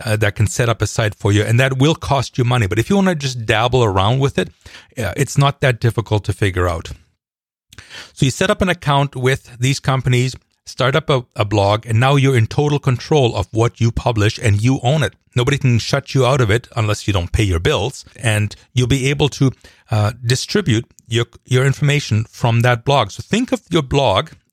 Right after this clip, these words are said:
as the center of a wheel. It's the hub. It's the center. You own it. And all the links going out from it go to places like Facebook, Twitter, YouTube, LinkedIn,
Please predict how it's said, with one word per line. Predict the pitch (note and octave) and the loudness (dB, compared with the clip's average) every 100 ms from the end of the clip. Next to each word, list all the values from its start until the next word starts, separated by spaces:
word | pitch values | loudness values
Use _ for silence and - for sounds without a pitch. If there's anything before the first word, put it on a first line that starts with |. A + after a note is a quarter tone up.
| _ | _
as | A#2 A2+ A2+ | -4 -2 -2
the | - | -4
center | G#2 - D3+ D#3 E3 D3+ - _ _ _ - | -6 -2 -2 0 0 0 -8 _ _ _ -6
of | B2+ B2 | 0 2
a | |
wheel. | A2+ A#2 F2 - _ _ _ | 2 2 0 -6 _ _ _
It's | C3 B2 - | -4 -2 -2
the | |
hub. | B2 - G2+ G#2 | -2 0 -2 -4
It's | - - | -8 -4
the | B2+ | -4
center. | - B2 A#2+ F2 | -2 -4 -2 -2
You | F2+ A2+ C#3 | 2 2 2
own | A#2+ D#3+ | 2 2
it. | A3+ - _ - - _ - | 0 -4 _ -20 -20 _ -6
And | A2 G#2+ - | -4 -4 -4
all | D#3 D#3 | 0 2
the | E3 | 2
links | C#3 C#3 D#3+ - - | 2 2 0 0 0
going | D3 C3+ B2 - - | 0 2 -2 -6 -2
out | D3 - - - | -2 -2 -10 -20
from | - F3 E3 | -4 0 2
it | G#2+ - | 0 0
go | C#3 C3 | 0 2
to | B2+ | 0
places | - C#3+ C#3 C3 - | -2 -2 0 -2 -4
like | D3+ A2+ - | -2 -2 -4
Facebook, | - A#2+ - A#2 - _ - | -4 -4 -2 -4 -4 _ -4
Twitter, | B2 G#2+ G#2+ A2 _ _ _ - | 0 2 0 -2 _ _ _ 0
YouTube, | G#2+ G#2+ - G#2 G2+ - _ _ A#2 | 2 2 0 0 0 -4 _ _ 0
LinkedIn, | A2+ C#3 C3+ - A#2 A2+ A#2+ | 2 2 0 0 2 2 0